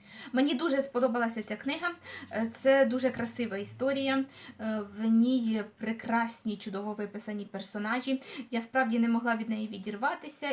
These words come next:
і вона викликала в мені доволі таки сильні емоції, змусила,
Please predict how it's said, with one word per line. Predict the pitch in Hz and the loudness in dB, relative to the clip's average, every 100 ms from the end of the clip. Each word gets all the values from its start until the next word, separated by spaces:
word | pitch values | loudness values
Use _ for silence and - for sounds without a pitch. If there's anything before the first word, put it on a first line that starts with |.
| - | -2
і | 254 294 226 185 | -4 -4 -6 -4
вона | 220 240 254 | 0 2 2
викликала | 214 269 254 233 226 | 2 0 0 0 0
в | 220 | 2
мені | 220 233 | 4 4
доволі | 269 202 247 240 | 4 2 0 0
таки | 233 - 247 - - 240 | -4 -6 -8 -8 -14 -10
сильні | 226 277 240 226 | -6 -2 4 4
емоції, | 220 247 370 - 262 262 | 6 4 2 -2 -2 0
змусила, | 247 269 311 240 233 | 2 0 0 0 2